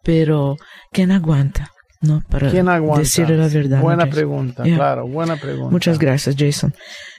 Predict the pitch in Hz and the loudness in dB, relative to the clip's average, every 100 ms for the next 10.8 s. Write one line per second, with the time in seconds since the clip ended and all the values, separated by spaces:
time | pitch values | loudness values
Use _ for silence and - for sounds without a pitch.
0 | _ 226 285 254 214 214 214 196 277 - | _ 0 2 2 2 0 0 2 2 0
1 | 262 - 214 190 190 180 175 170 170 160 | 0 0 0 0 2 2 2 0 0 -2
2 | 160 165 165 214 233 202 185 170 151 175 | 0 0 2 0 0 -2 0 0 2 2
3 | 208 202 180 170 160 165 160 156 233 262 | 0 0 2 2 2 0 0 2 2 2
4 | 262 - - - - - 175 165 165 160 | 0 -4 -18 -16 -18 -2 0 2 2 -2
5 | - 180 - 147 110 - - 190 170 233 | 0 -2 0 -2 -2 -2 0 2 2 0
6 | 226 160 165 - - 156 151 143 - 196 | 0 -2 -2 -2 -4 -4 -4 -4 0 2
7 | 170 160 151 143 151 151 - 156 160 - | 2 0 -2 0 0 -2 -2 0 0 -4
8 | - - - 190 - 285 285 285 247 226 | -18 -20 -4 -2 0 0 0 0 2 2
9 | 202 175 143 - - - - - - 233 | 2 2 2 0 -4 -4 -10 -20 -4 0
10 | 277 285 285 - 226 240 - | 2 2 0 0 0 0 0